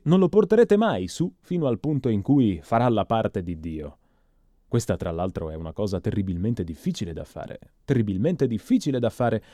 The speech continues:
a meno che non siate pazzi, completi e furiosi e non vi crediate di fare la parte di Dio e basta, il che non conta. Come vi ho illustrato, si sale lungo le dinamiche una dopo l'altra,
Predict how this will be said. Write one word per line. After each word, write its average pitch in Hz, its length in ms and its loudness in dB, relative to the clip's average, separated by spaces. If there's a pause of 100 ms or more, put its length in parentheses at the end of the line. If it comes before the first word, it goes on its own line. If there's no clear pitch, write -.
(120)
a 92 100 -6
meno 92 280 -4
che 80 360 -8
non 73 200 -12
siate 87 380 -6
pazzi, 92 520 -8
completi 85 600 -8
e 82 160 -12
furiosi 87 640 -4
e 76 100 -10
non 87 220 -8
vi 90 100 -6
crediate 90 600 -6
di 85 100 -10
fare 90 220 -8
la 80 120 -8
parte 87 380 -8
di 95 160 -6
Dio 85 260 -10
e 87 60 -10
basta, 117 400 -8 (280)
il 87 180 -12
che - 300 -16
non 90 200 -12
conta. 92 420 -4 (1500)
Come 226 220 10
vi 151 100 8
ho 160 120 8
illustrato, 131 800 2 (100)
si - 180 0
sale 208 320 4
lungo 185 320 4
le 151 100 8
dinamiche 151 600 2
una 190 240 4
dopo 143 260 4
l'altra, 92 460 0